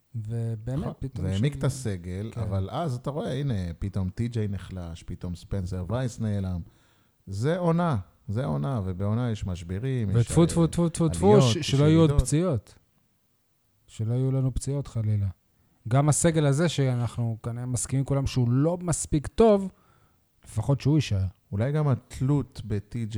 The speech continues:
Speaker 2: וויליאמס היא גדולה מדי? יש
Speaker 1: יכול
Speaker 2: מצב?
Speaker 1: להיות.
Speaker 2: ו-
Speaker 1: רם-, רמי אדר אמר עוד משהו שאני שאלתי אותו, אם לא חסר להם, בהם קצת רוע במשחק, הוא אמר שבסופו של דבר אני שמח שיש לי קבוצה של אנשים טובים.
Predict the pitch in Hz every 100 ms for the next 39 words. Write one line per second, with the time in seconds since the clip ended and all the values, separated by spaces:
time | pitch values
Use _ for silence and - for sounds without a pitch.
0 | 95 92 110 104 98 95 95 - - -
1 | _ _ - 92 104 101 92 104 127 127
2 | 143 147 131 - _ _ _ 110 113 -
3 | 120 98 135 135 143 - - 113 92 92
4 | 135 196 87 85 92 131 131 185 160 165
5 | 151 147 143 151 147 123 117 - 113 -
6 | 113 107 107 107 104 _ 113 107 - 131
7 | 143 139 120 117 147 151 - 113 156 143
8 | 135 113 117 117 117 - 120 - 120 151
9 | 131 113 110 104 - 170 - 131 156 147
10 | - _ _ _ _ _ _ _ _ _
11 | - - 120 113 104 - 113 - 170 -
12 | 160 135 123 160 175 151 131 - 123 139
13 | 143 - 127 127 120 - - 120 113 117
14 | - 135 117 117 107 104